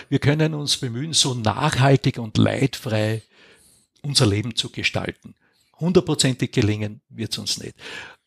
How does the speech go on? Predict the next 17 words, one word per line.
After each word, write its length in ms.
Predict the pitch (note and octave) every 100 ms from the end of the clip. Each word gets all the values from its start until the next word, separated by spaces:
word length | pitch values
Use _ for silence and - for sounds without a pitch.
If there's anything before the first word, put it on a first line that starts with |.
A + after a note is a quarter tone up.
| _ -
Dann 140 | C#3+
ist 160 | E3 -
der 120 | B2+
Hund 440 | G#2+ A3 A#3+ - -
die 100 | B2+
akzeptablere 840 | C3+ - D#3+ - A2+ D3 E3 D3+
Form, 360 | - D#3+ E3 C3+
weil 120 | C3
den 180 | C#3+ C3+
können 380 | - C#3+ F#3+ F#3+
Sie, 240 | - F#3
ohne 320 | C3 D3 F3+
dass 160 | C#3+ A#2+
er 80 | C#3+
gesundheitlichen 600 | C3 - D3 C3 - A2
Schaden 480 | - - C3+ D3 C#3+
nimmt, 260 | C#3+ D3